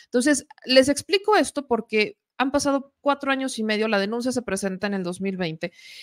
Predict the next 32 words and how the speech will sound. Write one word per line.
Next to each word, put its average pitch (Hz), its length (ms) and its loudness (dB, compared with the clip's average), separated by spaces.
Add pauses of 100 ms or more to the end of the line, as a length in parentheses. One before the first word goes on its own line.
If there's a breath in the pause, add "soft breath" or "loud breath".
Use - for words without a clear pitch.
(260 loud breath)
y 240 460 2
justamente 349 640 0
en 285 60 0
el 269 40 -4
dos 254 140 -2
mil 240 120 -2
veinte, 233 240 -4
cuando 208 220 -2
ella 220 120 0
va 220 80 2
y 208 40 -2
presenta 208 400 -6
la 214 80 0
denuncia, 196 640 -2
pues 190 180 -4
se 190 120 -2
le 185 80 0
vincula 190 320 0
al 226 80 0
proceso, 302 520 2 (220 loud breath)
empiezan 226 480 2
las 220 160 0
investigaciones, 240 800 0
la 214 60 4
averiguación 190 500 0
previa, 247 460 0
etcétera. 269 480 0 (480 loud breath)
Él 247 260 10
falta 302 380 6
a 240 200 4
una 247 220 2
audiencia 285 640 2